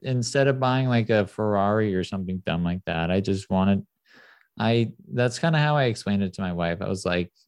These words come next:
you know, I, I, I just really would love to build this business because entrepreneurs are kinda like my crew,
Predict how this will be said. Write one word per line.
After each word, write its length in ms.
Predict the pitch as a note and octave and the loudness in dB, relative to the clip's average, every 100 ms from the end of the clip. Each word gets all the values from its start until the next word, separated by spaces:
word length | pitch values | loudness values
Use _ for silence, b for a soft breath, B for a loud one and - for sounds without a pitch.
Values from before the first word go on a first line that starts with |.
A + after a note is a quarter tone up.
| - | -8
you 100 | A2 | 0
know, 380 | G2+ F#2+ F#2+ - | 2 4 2 0
I, 420 | G2+ G#2+ G#2+ G2+ - | 0 2 2 0 -4
I, 300 | F2 G#2 G#2 G2+ _ _ _ _ _ G#3+ A#3 _ _ _ | -2 2 0 -2 _ _ _ _ _ -20 -20 _ _ _
I 120 | - A#2 | -4 0
just 260 | A2 G#2 - | -2 -4 -8
really 480 | G#2 G#2+ A#2+ B2+ B2 | -4 2 4 6 4
would 200 | A#2+ G#2+ | 4 2
love 280 | G#2+ A2 | 2 0
to 80 | A#2 | -2
build 420 | G#2+ A2+ G#2 G#2 | 0 4 4 4
this 180 | G#2 G2 | 0 -2
business 540 | - B2 C#3 A#2 G#2 - | 0 -2 -2 -4 -4 -4
because 600 | G2+ G#2 G2+ G2 G2 - b b b b b _ _ _ _ _ _ | -4 0 2 2 -2 -14 b b b b b _ _ _ _ _ _
entrepreneurs 680 | A2+ A#2 A#2 A#2+ A#2 A#2 A2+ | 0 2 0 0 2 2 0
are 100 | A2 | -2
kinda 400 | F#2+ - F#2 A#2 | -2 -4 0 2
like 300 | A2 G#2 G2 | 4 2 0
my 100 | G2 | -2
crew, 580 | F#2 - G#2+ G#2+ A2+ | -2 -2 2 4 2